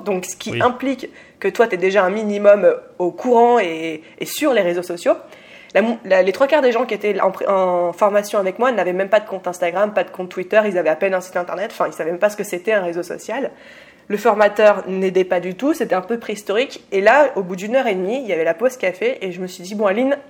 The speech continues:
Speaker 1: t'as deux solutions. Ou alors tu te barres et tu arrêtes de perdre ton temps,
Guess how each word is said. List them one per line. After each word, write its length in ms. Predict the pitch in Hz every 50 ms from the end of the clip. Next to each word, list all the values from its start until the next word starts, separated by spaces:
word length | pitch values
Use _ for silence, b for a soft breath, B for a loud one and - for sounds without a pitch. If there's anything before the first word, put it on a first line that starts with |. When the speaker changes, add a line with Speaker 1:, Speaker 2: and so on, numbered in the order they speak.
| - _ _ -
Speaker 1:
t'as 100 | 208 185
deux 220 | 180 185 240 262
solutions. 480 | - 285 247 202 185 - - 190 220 311 B B B B B -
Ou 80 | 233 254
alors 140 | 302 349 -
tu 120 | - 220
te 80 | - 202
barres 320 | 196 175 202 196 214 220
et 60 | 185 180
tu 140 | - 165 - -
arrêtes 240 | - 190 208 - 185
de 80 | 190
perdre 220 | 180 190 180 170 -
ton 120 | - 170
temps, 320 | 175 - 214 302 - -